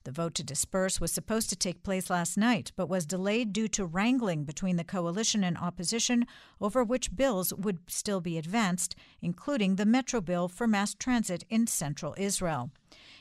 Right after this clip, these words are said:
In the end, no agreement was reached, and Yisrael Beitenu and Labor M Ks did not participate in the vote to disperse the Knesset this morning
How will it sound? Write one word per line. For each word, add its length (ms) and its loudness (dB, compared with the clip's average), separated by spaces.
In 160 -2
the 220 -6
end, 400 2
no 220 2
agreement 420 4
was 200 -2
reached, 400 -4
and 140 0
Yisrael 360 2
Beitenu 480 2
and 120 2
Labor 260 2
M 180 0
Ks 280 -6
did 160 -6
not 260 0
participate 640 -2
in 200 4
the 80 4
vote 280 -2
to 100 -6
disperse 520 -2
the 120 -6
Knesset 460 -4
this 240 -6
morning 360 4